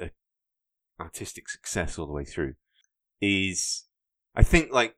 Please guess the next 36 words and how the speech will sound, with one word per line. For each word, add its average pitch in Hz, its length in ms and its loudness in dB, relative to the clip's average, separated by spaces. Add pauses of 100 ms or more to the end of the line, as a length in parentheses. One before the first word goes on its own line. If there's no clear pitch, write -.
(100)
the, 110 220 -14
the 113 100 -4
idea 117 440 2
of 98 100 -4
using 95 460 -4 (120)
the 98 180 6
freak 127 320 -2
show 71 400 -4 (880)
is, 107 600 -4 (160)
also 123 420 6
comes 101 340 -4
out 92 140 -2
of 80 80 -10
that 87 200 -6
world 87 320 0
of 85 140 -8
rock 90 260 0
and 82 100 -6
heavy 80 260 -8
metal 82 300 -4
of, 80 140 -8
like, 80 200 -2 (320)
the - 60 -10 (120)
guys 151 280 0
with 127 100 -2
the - 80 -20
tattoos 123 480 -2
and 92 120 -8
the 87 40 -6
piercings 87 480 4
are 80 80 0
the 78 100 0
nicest 90 440 -2
guys, 67 320 -8
trust - 400 -6
me. - 140 -20